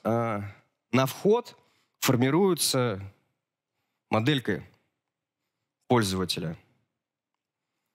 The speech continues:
А по факту это конкретно та необходимая моделька, которая нам нужна в конкретном бизнес-сценарии, вот use case.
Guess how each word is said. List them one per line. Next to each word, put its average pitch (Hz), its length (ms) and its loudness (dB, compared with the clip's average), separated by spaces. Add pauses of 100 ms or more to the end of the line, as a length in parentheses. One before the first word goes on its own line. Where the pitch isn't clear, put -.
(520)
А - 140 -2
по 147 80 0
факту 143 520 -2 (520)
это 131 180 0
конкретно 143 680 -2 (180)
та 151 180 0
необходимая 131 520 0
моделька, 127 360 -2
которая 117 340 -4
нам 113 200 -2
нужна 123 480 -2 (600)
в - 60 -20
конкретном 123 920 -2
бизнес-сценарии, 107 1500 -2
вот - 160 -16
use 107 180 -2
case. 85 400 -2